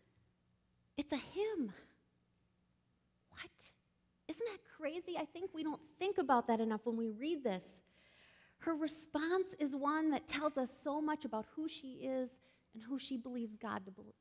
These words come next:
to be. Her response is one of someone who knows God's faithfulness, who knows his love. And that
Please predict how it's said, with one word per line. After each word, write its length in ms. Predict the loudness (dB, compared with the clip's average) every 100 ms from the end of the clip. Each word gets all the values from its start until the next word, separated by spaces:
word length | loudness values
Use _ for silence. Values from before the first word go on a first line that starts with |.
| _ -6
to 100 | -4
be. 200 | -4 -10 _ _ _ _ _ _ _ _ _
Her 60 | -10
response 680 | -10 -6 -6 0 0 -2 -8 -18 -20 -20 _ _ _ -2
is 180 | 0 0
one 320 | 0 0 0 -2
of 140 | -4
someone 300 | 0 2 2
who 100 | 0
knows 340 | 0 2 2 0
God's 340 | -2 -2 -2
faithfulness, 640 | 0 0 0 -6 -6 -6 -8
who 80 | -6
knows 380 | -2 -2 -2
his 260 | -2 -2 -2
love. 340 | -4 -4 -6 -8 -20 -20 _ _ _ _ _ -12
And 120 | -4 0
that 220 | 0